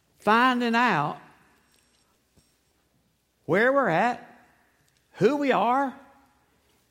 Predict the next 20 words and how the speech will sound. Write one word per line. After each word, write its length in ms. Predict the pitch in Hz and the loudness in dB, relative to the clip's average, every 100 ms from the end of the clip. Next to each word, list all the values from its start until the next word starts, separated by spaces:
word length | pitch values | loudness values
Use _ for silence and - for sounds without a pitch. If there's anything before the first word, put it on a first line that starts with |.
| _ _ - | _ _ -6
and 140 | 165 | -2
are 160 | 175 160 | -2 -2
we 120 | 139 | -4
saved 840 | - 226 233 277 285 277 254 202 165 - _ _ _ _ | -6 0 2 2 0 -4 -6 -10 -10 -20 _ _ _ _
or 200 | 147 143 | -8 -8
are 40 | |
we 120 | 131 127 | -8 -10
lost? 480 | 107 - - - _ _ _ _ _ - | -12 -14 -20 -20 _ _ _ _ _ -8
Now, 120 | 170 | -6
some 260 | - 311 | -4 -4
people 240 | 254 233 180 | -4 -6 -6
get 260 | 170 160 | -6 -6
say, 120 | - 139 | -8 -8
"Well, 100 | 190 | -4
that's 320 | 247 240 - | -4 -6 -8
just 220 | 214 - | -8 -6
so 200 | 214 202 | -6 -6
elementary." 680 | 185 190 180 180 123 - 151 | -4 -6 -6 -6 -6 -8 -8
Is 180 | 185 170 | -8 -4
it? 300 | 220 220 | -4 -6